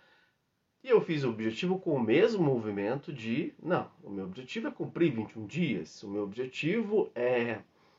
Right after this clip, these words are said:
é estar junto com meu amigo, o Je-, o Jefferson, quem acompanhou as lives viu, né? Ah, o meu objetivo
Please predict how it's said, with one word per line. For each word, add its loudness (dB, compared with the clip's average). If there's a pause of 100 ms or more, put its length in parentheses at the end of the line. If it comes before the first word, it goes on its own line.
(240)
é 0
estar -2
junto 2
com -12
meu 2
amigo, 0
o -6
Je-, -4
o -8
Jefferson, -2
quem -2
acompanhou -2
as -2
lives 0
viu, -2
né? -6 (260)
Ah, 2
o 4
meu 2
objetivo 0